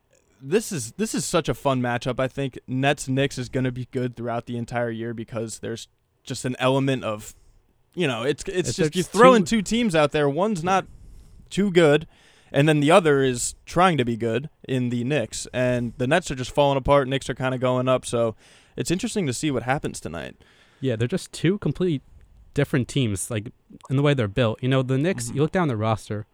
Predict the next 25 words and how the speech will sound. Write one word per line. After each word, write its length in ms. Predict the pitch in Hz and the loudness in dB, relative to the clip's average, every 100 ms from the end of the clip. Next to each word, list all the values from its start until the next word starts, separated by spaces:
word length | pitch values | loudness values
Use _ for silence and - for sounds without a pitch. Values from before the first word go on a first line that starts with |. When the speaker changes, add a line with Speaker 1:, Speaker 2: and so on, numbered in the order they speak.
| _ _ - | _ _ -6
Speaker 2:
one 220 | 127 175 | 0 0
through 160 | 196 165 | 0 -4
ten, 320 | - 135 131 | 0 0 0
one 140 | 143 | -2
through 160 | 160 147 | -2 -2
eleven, 380 | 113 107 117 110 _ _ _ | 0 -2 -4 -6 _ _ _
they 120 | 131 170 | -2 0
can 160 | 196 | 2
make 200 | 190 135 | 0 -2
positive 360 | - 131 120 107 | 0 0 0 -2
im-, 140 | 139 - - | -4 -4 -6
a 60 | |
positive 320 | - 143 127 139 | 2 2 2 -2
impact 200 | 135 139 | 0 0
Speaker 1:
Right, 80 | |
Speaker 2:
on 60 | 127 | 0
the 80 | 120 | -2
floor. 200 | - 156 | 0 0
Speaker 1:
right. 100 | - | 2
Speaker 2:
You 80 | 123 | 0
know, 140 | 127 | -2
guys 260 | 147 139 127 | 0 0 0
like 200 | 123 - | -4 -4
Evan 180 | 143 139 | -4 -2
Fournier, 500 | 120 135 131 113 98 | -2 -2 -2 -2 -4